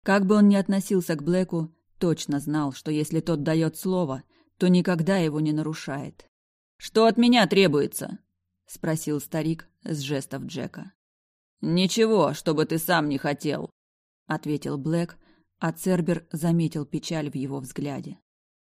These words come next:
"Первое время будешь жить с ней здесь, в Гроджтауне. Я выделю вам дом, будешь защищать ее и держать меня в курсе ее здоровья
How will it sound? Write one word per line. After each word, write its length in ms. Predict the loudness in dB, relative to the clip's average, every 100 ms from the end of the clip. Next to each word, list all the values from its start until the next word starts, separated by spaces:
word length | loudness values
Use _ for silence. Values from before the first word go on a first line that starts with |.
| _ _ _
"Первое 400 | 2 4 6 4
время 340 | 6 4 4 4
будешь 300 | 4 2 2
жить 280 | 2 0
с 60 | 0
ней 220 | -2 -2
здесь, 480 | -2 2 2 2 -4 -10
в 100 | -6
Гроджтауне. 840 | -4 -4 -4 0 0 0 -2 -6 -10 _ _ _
Я 220 | -2 2 2
выделю 320 | 4 4 4
вам 260 | 4 4
дом, 380 | 4 2 0 -4 -8 _
будешь 420 | -2 0 0 -2 -12
защищать 640 | -6 -4 -2 -2 2 0 0
ее 220 | -2 -2
и 100 | 0
держать 420 | -2 0 2 2
меня 260 | 0 0 -2
в 60 |
курсе 380 | -2 -2 -2 -4
ее 180 | -2 -2
здоровья 600 | 0 0 2 0 -2 -6